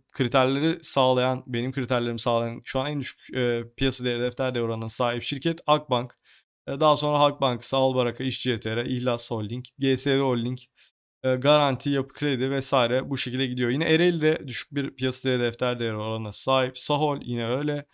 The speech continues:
E, Kardemirler yine öyle. Ve en sonunda da Algeo var. Şimdi Kasım ayında tabii ki de Sahol'ü almadan,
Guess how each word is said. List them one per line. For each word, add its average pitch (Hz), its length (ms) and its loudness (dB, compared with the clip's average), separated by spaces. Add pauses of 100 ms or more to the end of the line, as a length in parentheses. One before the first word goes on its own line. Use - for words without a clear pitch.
(420)
E, 123 260 0
Kardemirler 139 680 2
yine 117 200 -4
öyle. 143 460 -4
Ve 143 100 -4
en 156 120 -2
sonunda 131 280 0
da 156 160 -4
Algeo 120 500 0
var. 98 200 -8 (300)
Şimdi 240 300 -2
Kasım 196 380 -2
ayında 240 560 0
tabii 196 220 6
ki 170 140 -4
de 202 200 2
Sahol'ü 202 500 2
almadan, 180 640 2